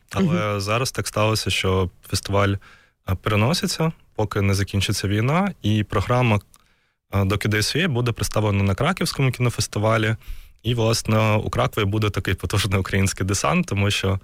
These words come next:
Speaker 1: там, власне, крім нашої документальної програми, є там, наприклад, прем'єра фільму «Крихка пам'ять», е, Ігоря Іванька. Це теж буде, до речі, цікаво, ем, дізнатися, як його сприймуть, тому що це фільм, який,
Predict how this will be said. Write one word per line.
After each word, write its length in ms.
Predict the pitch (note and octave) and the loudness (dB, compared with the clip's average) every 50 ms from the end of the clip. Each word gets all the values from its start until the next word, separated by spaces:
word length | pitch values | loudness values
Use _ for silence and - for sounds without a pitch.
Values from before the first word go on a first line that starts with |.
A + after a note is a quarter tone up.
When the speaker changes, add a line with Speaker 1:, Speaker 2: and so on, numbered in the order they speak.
| - - - - - - - - | -10 -20 -20 -20 -20 -20 -14 -4
Speaker 1:
там, 260 | - G#2 A2 A#2 A2+ | -2 0 2 2 2
власне, 480 | G2+ G2+ G#2 G#2 - - G#2 G2+ G2+ F#2 | 2 2 2 2 0 0 0 0 0 0
крім 500 | - - G#2 G#2 G#2 G2+ G2+ G2 G2 F#2+ | 0 0 0 2 2 2 2 2 2 4
нашої 300 | F#2+ G2 G2 - - G2+ F2+ | 4 2 2 2 0 0 -2
документальної 540 | F#2+ - A2+ G#2+ A2 C3 C3+ C#3 C3+ B2 A2 | -2 0 0 0 2 2 2 2 2 0 0
програми, 420 | - G#2 F#2+ G#2 G#2 G2+ G2 F#2+ | 0 0 0 2 2 2 2 2
є 160 | F#2 G2+ A2+ | 2 2 0
там, 300 | - A2 G2 F#2+ F2+ F2+ | 0 0 0 2 2 2
наприклад, 400 | F#2 F#2 - - G2 - F#2+ E2+ | 0 0 0 -2 -4 -2 -2 -4
прем'єра 600 | - - F#2+ G2+ G2 G#2 G#2+ G#2 G2+ F#2 F2+ E2+ F2+ | -2 0 0 2 2 2 2 2 2 2 0 0 -2
фільму 460 | - - - A2 A2 G#2+ G#2 G2+ F#2 | -6 -4 -2 0 2 2 2 0 0
«Крихка 280 | - - F#2 - - - | 0 -4 -6 -4 -4 -4
пам'ять», 440 | - B2+ D#3 E3+ E3 D3 C#3+ - - - - - - - - _ _ - - | -2 0 2 2 2 0 -2 -4 -12 -16 -20 -20 -20 -20 -20 _ _ -2 0
е, 120 | G#2+ G#2+ - | 0 0 2
Ігоря 340 | - A2 G2+ G#2 A2 G#2 G#2 | 0 -2 0 0 0 2 2
Іванька. 580 | G2+ F#2+ G2 G2 F#2+ - - G#2 G2+ G2+ G2+ F#2+ - _ - | 2 2 2 2 0 2 2 2 2 2 2 0 -2 _ -10
Це 340 | - - G2+ G2 F#2+ F#2+ F2+ - | -6 -2 0 2 2 0 0 -2
теж 260 | - A2 A2+ - - | -2 0 0 0 0
буде, 240 | G2+ G2 G#2 G2 G2+ | 0 0 0 0 2
до 100 | F#2 G2 | 2 2
речі, 300 | F#2+ F#2+ F#2 F#2 - F#2+ | 2 2 2 0 0 -2
цікаво, 520 | F2 - - - G2+ G2 G2 F#2+ F#2+ F#2 - _ _ - _ _ _ _ _ _ _ _ - | -4 -4 -4 -2 0 0 2 2 0 0 -2 _ _ -20 _ _ _ _ _ _ _ _ -4
ем, 720 | F#2 F#2 F2+ F2+ F2 F2+ F2+ F2 F2 F2 E2+ E2+ E2 E2 E2 | -2 0 2 2 2 2 2 2 2 2 0 0 -2 -2 -2
дізнатися, 680 | F2+ G2 G2+ G2+ G#2 A2 A#2 - - - - - F#2+ | -2 -2 0 2 2 0 0 0 -2 -2 -2 0 0
як 260 | F#2 F#2+ G2 G2 - - | 2 2 2 2 0 0
його 140 | F2+ F2 | -2 0
сприймуть, 500 | F#2 - - - A2+ B2 C#3+ D3 B2 G#2+ | -2 -4 -2 -2 0 0 2 2 0 0
тому 220 | - F#2+ F#2+ F#2+ F#2 | 0 0 0 0 0
що 160 | - - F#2+ | 0 -2 -4
це 180 | - - G2+ F#2 | -4 -2 -4 -4
фільм, 360 | - - A#2+ B2 C#3 C3+ A2+ | -4 -2 -2 0 0 0 2
який, 580 | G#2 G2+ F#2 - - G#2 G#2 G#2+ G2+ - - | 0 0 -2 -2 -2 0 0 0 0 -2 -6